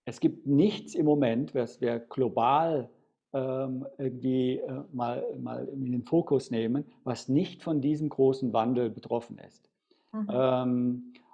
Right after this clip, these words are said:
Speaker 1: und, äh, natürlich ist vielleicht das prominenteste das Klima, weil das Klima noch, ähm, quasi über die Erde hinausgeht.
Speaker 2: Mhm.
Speaker 1: Ähm, und von daher würde ich sagen,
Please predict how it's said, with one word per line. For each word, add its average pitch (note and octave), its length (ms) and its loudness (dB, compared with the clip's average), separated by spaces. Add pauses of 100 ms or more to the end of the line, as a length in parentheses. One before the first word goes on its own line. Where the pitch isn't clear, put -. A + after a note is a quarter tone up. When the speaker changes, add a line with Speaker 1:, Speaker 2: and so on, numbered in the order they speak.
(120)
Speaker 1:
und, C3 440 0
äh, B2+ 260 2
natürlich D3 520 -4
ist - 260 -20
vielleicht B2+ 340 -2
das B2+ 120 -8
prominenteste A#2 800 -4
das - 300 -8 (200)
Klima, D3 500 0
weil A2+ 320 -4 (320)
das - 240 -10 (180)
Klima C#3 420 2
noch, B2+ 260 0 (600)
ähm, A#2 280 -8
quasi A#2+ 380 -4
über G#3 420 6
die - 260 -2
Erde B2 440 6 (100)
hinausgeht. C3+ 880 2 (240)
Speaker 2:
Mhm. G#3 340 -6
Speaker 1:
Ähm, C#3+ 580 -2 (480)
und C#3+ 340 -2
von C3+ 180 0
daher D#3 280 6
würde D3 140 2
ich - 100 -16
sagen, C#3 220 -2